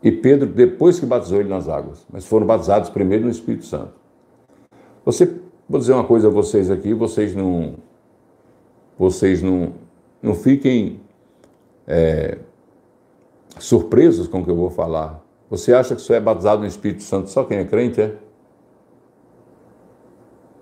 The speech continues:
Não. Tem pessoas que não vai nem à igreja e Deus batiza no Espírito Santo. Sabe por quê, queridos? Porque o que Deus ama é um coração quebrantado e contrito que ele não rejeita, Salmo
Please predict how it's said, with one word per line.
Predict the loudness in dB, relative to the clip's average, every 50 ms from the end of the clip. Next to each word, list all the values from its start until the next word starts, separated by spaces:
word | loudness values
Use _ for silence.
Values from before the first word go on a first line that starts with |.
| -20 _ _ _ _ _ _ -6
Não. | -4 -4 -2 -4 -6 -8 -14 -20 _ _ _ _ _ _ _ _ _ _ _ _ _ _ _ _ _ _ _ _ _ _ _ _ _ _
Tem | -4 -2 0
pessoas | 2 0 0 0 0 0 0 0 -2 -4
que | -4
não | -4 -2
vai | 0 0 0 0
nem | 0 -2 -2
à | -2
igreja | 0 0 0 0 0 -2 -2 -2
e |
Deus | -2 -2 -2 0
batiza | -2 -2 -2 -2 -4 -4 -4 -4
no | -6
Espírito | -8 -10 -10 -10 -10 -10 -12
Santo. | -14 -16 -16 -16 -16 -18 -20 _ _ _ _ _ _ _ _ _ _ _ _ _ _ _ _ _ _ _ _ _ _ _ _ _
Sabe | 0 0 2 2
por | 0 -4
quê, | -2 -2 -2 -2
queridos? | -2 -4 -10 -10 -12 -16
Porque | -20 _ -2 -2
o | 0 0
que | 0 0
Deus | 0 0 0 0 -2 -2
ama | -2 -2 -2 -4 -6 -8 -12 -18 _ _ _ _ _ _ _ _ _ _ _ _ _ _ _
é | -10
um | -4 0
coração | 2 2 2 2 -2 -4 -6 -4
quebrantado | -4 -2 -2 -4 -4 -4 -4 -4 -4 -2 -4
e |
contrito | -4 -4 -4 -4 -4 -4 -6 -4 -4
que | -4
ele | -2
não | -2 -2 0
rejeita, | 0 -2 0 0 -2 -2 -2 -4
Salmo | -6 -4 -2 -2 0 -2 -4 -8 -12